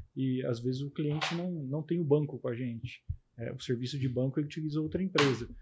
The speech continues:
Será que eu posso fazer as duas partes pra ele, entregar mais pra ele? Então, isso é importante. É um fornecedor único, é, tô garantindo que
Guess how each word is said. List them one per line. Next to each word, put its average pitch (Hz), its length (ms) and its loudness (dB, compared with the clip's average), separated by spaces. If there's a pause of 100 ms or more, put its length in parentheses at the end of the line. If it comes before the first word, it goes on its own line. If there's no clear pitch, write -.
Será - 160 -2
que - 80 4
eu 143 40 6
posso 160 300 4
fazer 139 420 4 (200)
as 120 140 4
duas 156 240 8
partes 131 340 2
pra 131 180 4
ele, 139 200 6
entregar 131 460 2
mais 135 440 -2
pra - 200 -14
ele? 139 240 -2 (560)
Então, 123 400 -4
isso 135 220 -6
é - 20 0
importante. 190 680 0
É 127 40 -2
um 127 80 0
fornecedor 135 500 2
único, 175 560 2 (380)
é, 120 420 -4
tô 131 80 2
garantindo 135 600 2
que 127 340 -4